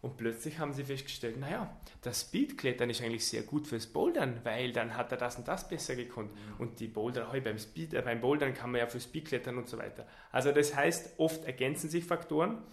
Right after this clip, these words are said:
Speaker 1: und sind nicht, äh, so, dass sie sich verschlechtern. Schlecht ist es immer, wenn man eine Sache macht und nur eine Sache und die extrem und, äh, ohne breite Basis.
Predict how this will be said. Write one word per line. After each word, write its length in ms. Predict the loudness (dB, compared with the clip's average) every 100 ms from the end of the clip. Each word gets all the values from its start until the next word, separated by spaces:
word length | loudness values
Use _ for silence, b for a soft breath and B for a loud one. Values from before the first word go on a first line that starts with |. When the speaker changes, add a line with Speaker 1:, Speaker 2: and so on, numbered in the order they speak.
| B B B
Speaker 1:
und 160 | -4 -2
sind 260 | -2 -2 2
nicht, 440 | 2 0 -8 -2
äh, 580 | 2 4 4 4 2 0
so, 160 | 0
dass 220 | 0 0 -2
sie 60 |
sich 280 | -6 -6 -8
verschlechtern. 680 | -6 -2 2 0 0 -6 -8 B B B B -4
Schlecht 420 | 4 4 4 0
ist 100 | 0
es 140 | 2
immer, 200 | 4 6
wenn 120 | 6 6
man 180 | 6 2 0
eine 260 | 2 4
Sache 240 | 4 2 4
macht 280 | 4 4 2
und 100 | 2
nur 120 | 2
eine 280 | 2 2 2
Sache 320 | 0 0 -2
und 180 | -2 -2
die 160 | -2
extrem 680 | -2 -6 0 4 4 2 -4
und, 380 | -4 -4 -4 -4
äh, 280 | 0 2 2 -2 B B B -4
ohne 280 | 2 2 2
breite 380 | 2 0 -2 -2
Basis. 640 | -4 -6 -10 -10 -12